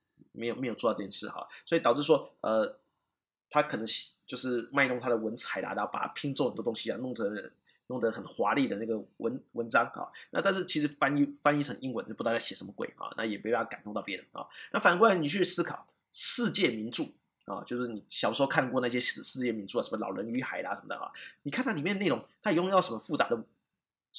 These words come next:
复杂语法吧？其实没有啊，啊，但是它肯定有感动一些人，对，为什么？从它的叙事，叙事的风格啊，叙事的内容啊，题材啊，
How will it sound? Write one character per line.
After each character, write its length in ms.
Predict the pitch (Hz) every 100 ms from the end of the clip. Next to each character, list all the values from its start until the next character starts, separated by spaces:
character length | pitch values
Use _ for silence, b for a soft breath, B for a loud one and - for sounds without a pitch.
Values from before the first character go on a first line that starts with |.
| -
复 100 | 208
杂 140 | 139 117
语 140 | 113
法 160 | 131 -
吧？ 80 | -
其 140 | -
实 100 | 156
没 160 | 117 135
有 100 | 175
啊， 120 | - -
啊， 180 | - - B -
但 120 | 262
是 60 |
它 220 | 269 254 - _ _ _
肯 160 | -
定 120 | 127 170
有 100 | 120
感 240 | - -
动 140 | 123 110
一 20 |
些 120 | 101
人， 180 | 107 - _ _ _ -
对， 120 | 107 - _
为 100 | -
什 60 | 107
么？ 120 | - - _ _ _ _ _ _
从 160 | - 98
它 120 | 117
的 100 | 107
叙 240 | - 123
事， 300 | 107 - 101 - _ _ _ _ _ _ _ _
叙 160 | -
事 160 | 127 120
的 80 | 107
风 260 | - 170
格 240 | 175 - - _
啊， 160 | -
叙 180 | - 139
事 120 | 117
的 60 | 110
内 140 | 151 123
容 120 | - _ _
啊， 120 | - - _
题 180 | - 120
材 320 | 135 - - -
啊， 200 | - -